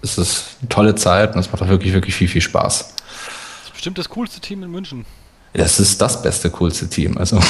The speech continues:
Speaker 1: <laughs> nee, es ist auf
Speaker 2: Ah.
Speaker 1: jeden Fall, macht auf jeden Fall Spaß. Also Kicker wird ja bei uns, ist ganz wichtig, äh, der Spaß ist ganz wichtig, aber wir haben natürlich auch hohe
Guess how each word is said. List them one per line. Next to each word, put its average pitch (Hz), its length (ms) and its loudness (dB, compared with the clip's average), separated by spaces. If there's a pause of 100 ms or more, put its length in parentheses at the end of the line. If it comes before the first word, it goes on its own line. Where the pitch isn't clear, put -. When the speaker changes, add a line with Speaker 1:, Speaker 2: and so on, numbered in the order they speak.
(300)
Speaker 1:
<laughs> - 420 -4
nee, 82 180 6
es 85 180 6
ist 82 300 4
auf 104 140 4
Speaker 2:
Ah. - 20 6
Speaker 1:
jeden 107 140 6
Fall, 90 300 2
macht 113 220 6
auf 107 100 2
jeden 104 120 4
Fall 90 100 2
Spaß. 82 380 -2
Also 90 240 2
Kicker 117 340 2
wird 104 140 2
ja 101 80 4
bei 98 80 4
uns, 98 320 2
ist - 220 -4
ganz 92 220 0
wichtig, 139 680 0
äh, 95 280 6
der 92 120 4
Spaß 101 400 4
ist 117 100 0
ganz 107 220 2
wichtig, 110 500 4
aber 90 240 6
wir 92 60 6
haben 92 100 8
natürlich 92 360 6
auch 92 160 2
hohe 92 420 6